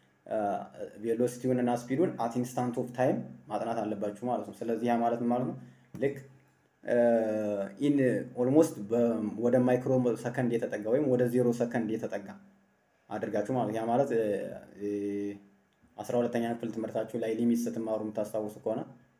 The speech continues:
አሁን ይሄ ማለት ምን ማለት ታይሙ ኦልሞስት ወደ ምን ሲጠጋ ወደ ዜሮ ሲጠጋ ማለት ነው። ያ ማለት ቼንጅ ኢን ቲ፣ እ፣ አፕሮችስ ቱ ዜሮ። አዎ።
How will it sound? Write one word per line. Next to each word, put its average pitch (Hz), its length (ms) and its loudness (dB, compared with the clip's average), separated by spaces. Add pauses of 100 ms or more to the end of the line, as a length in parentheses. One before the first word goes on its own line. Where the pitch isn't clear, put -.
(120)
አሁን 113 220 -4 (140)
ይሄ 117 240 -2
ማለት 123 280 4
ምን 123 120 2
ማለት 139 260 4
ታይሙ 135 320 2 (180)
ኦልሞስት 131 340 0
ወደ 123 160 0
ምን 123 120 2
ሲጠጋ 107 380 -6
ወደ 107 180 -2
ዜሮ 104 240 -2
ሲጠጋ 104 360 -8
ማለት 107 200 -4
ነው። - 120 -20
ያ 101 120 -6
ማለት 117 240 0 (280)
ቼንጅ 110 260 -6
ኢን 110 120 -6
ቲ፣ 147 140 4 (400)
እ፣ 107 120 -6 (420)
አፕሮችስ 104 500 -8
ቱ 143 160 -4 (680)
ዜሮ። 110 300 0 (1300)
አዎ። 98 240 -4